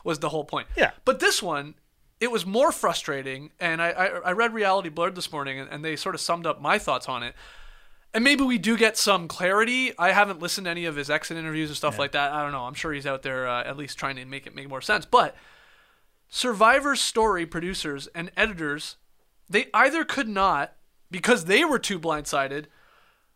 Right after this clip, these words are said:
Speaker 1: sort of make sense of why he was quitting.
Speaker 2: Right. <laughs>
Speaker 1: 'Cause we got none of that leading up to it. Or they didn't want us to be blindsided. Or they, sorry, they wanted us to be blindsided too. Like, it was a
Speaker 2: Right.
Speaker 1: surprise. So they either kept it from us.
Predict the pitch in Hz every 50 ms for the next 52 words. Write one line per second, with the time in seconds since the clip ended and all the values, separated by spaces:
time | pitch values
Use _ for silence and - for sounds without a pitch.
0 | _ _ _ - - - 254 247 240 226 226 254 262 - - - 285 277 254 208
1 | - - - 180 180 190 190 185 175 185 175 156 - - - 214 196 139 110 101
2 | - - _ - - - - - 113 113 107 101 101 - - - 170 165 196 185
3 | 240 247 254 233 190 196 202 254 349 392 208 165 147 123 110 107 - _ _ -
4 | - - 196 202 180 160 175 226 233 - - 127 110 110 - - - - - -
5 | - - - - - - - - - - _ - - - 339 359 302 240 214 220
6 | 254 - - - - - - - - - - - - - _ - 208 247 269 269
7 | 262 254 233 196 202 262 294 269 196 - - - 165 156 147 135 135 123 113 -
8 | - - - - 165 247 233 254 240 - - 240 190 156 160 190 202 196 185 196
9 | 226 233 226 202 214 262 247 - - 202 185 185 160 170 160 156 - 165 151 139
10 | 139 - - 233 175 151 135 135 - 175 156 151 156 147 160 151 139 120 113 104
11 | 170 156 131 131 - 175 170 165 165 170 151 139 - - 226 226 - 170 151 -
12 | - 151 135 107 104 - - -